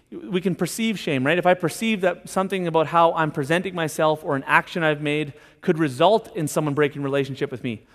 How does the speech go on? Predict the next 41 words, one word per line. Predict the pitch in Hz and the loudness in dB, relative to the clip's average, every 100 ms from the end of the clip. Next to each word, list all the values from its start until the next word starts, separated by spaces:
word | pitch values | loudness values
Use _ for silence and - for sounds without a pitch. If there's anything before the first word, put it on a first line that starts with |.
| _ - | _ -8
I | |
said | 147 156 | -2 2
that | 156 160 | 2 2
can | 170 | 2
also | 180 180 | 0 -2
cause | - 147 131 | 2 2 2
shame, | - 123 | -2 -4
okay? | 117 165 | -4 -2
And | 180 | 2
what | 170 | 2
I | 170 | 2
mean | 202 | 2
by | 214 | 2
that | 175 151 | 4 4
is, | 147 139 - - - _ | 4 2 -2 -18 -20 _
'cause | 151 | -8
that | 175 | -4
might | 165 | -4
sound | 165 156 | -2 -4
confusing, | 143 131 165 147 123 165 - _ _ _ _ | -2 -6 -4 -2 -4 -8 -12 _ _ _ _
suppose, | _ - 202 247 240 190 | _ 0 6 8 6 2
you | |
know, | 208 | 2
you're, | 196 180 196 | 4 2 0
you're | 170 160 | 0 0
speaking | 151 220 208 | 0 -2 -2
in | 185 | 0
front | 185 | 0
of | 170 | -2
a | |
classroom, | 156 170 160 156 156 | 0 4 4 2 -4
you're | 143 | -2
in | 143 | -2
school, | 131 - 165 180 180 - - _ | -6 -2 0 0 -2 -6 -20 _
and | - 151 147 143 - _ _ | -2 0 2 -2 -6 _ _
you're, | - 170 | -6 -4
you're | 180 151 | -2 -2
gonna | 165 156 | 0 0
do | 151 | 0
a | 151 | -2
speech. | - 160 120 - | -2 -6 -6 -12